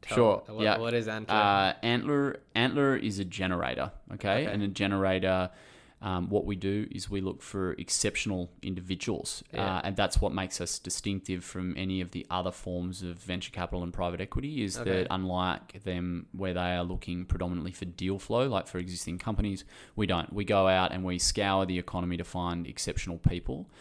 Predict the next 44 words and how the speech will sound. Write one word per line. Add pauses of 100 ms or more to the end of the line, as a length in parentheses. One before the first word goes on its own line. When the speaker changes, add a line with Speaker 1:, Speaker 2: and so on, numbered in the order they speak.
Speaker 1:
Mm.
Speaker 2:
and
we
bring
those
exceptional
people
into,
um,
a
program, (120)
and
one
of
them
kinda
kicks
off
every,
every
six
months. (480)
Um, (140)
and
the (100)
people
that
we're
looking
for
kinda (300)
come
from
three
different
types
of
backgrounds.
Essentially,
you
have
people
with, (460)
um,